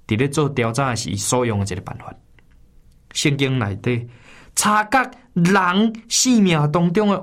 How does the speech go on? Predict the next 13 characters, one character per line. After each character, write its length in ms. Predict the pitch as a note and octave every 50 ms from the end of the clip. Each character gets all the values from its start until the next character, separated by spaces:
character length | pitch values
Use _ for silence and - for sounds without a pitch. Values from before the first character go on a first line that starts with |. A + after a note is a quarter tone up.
| - -
黑 300 | D3 D#3 D3+ D3 D3 D3 C3+ -
暗， 340 | A#2+ A2+ G#2+ G2+ F#2+ F#2 G2+ - - _ _ _ _ _ _ _ _
其 120 | - - C3
实 240 | C#3+ - F3 F3 E3+ - - - _ - - _ _
有 180 | - A#2+ A#2+ A#2
伊 160 | A#2+ A#2+ A#2
的 100 | A2+ A2+
一 20 | G2
套。 200 | G2+ G2+ F2+ - - - _ _ _ _ _ _ _ _ _ _ _ _ _ _ _ _ _ _ _ _ _ _ - -
伫 120 | B2+ B2+
咧 80 | E3+ F#3+
过 180 | - G3 F3
去， 400 | D3+ D3 - B2 A2+ A2 G2+ -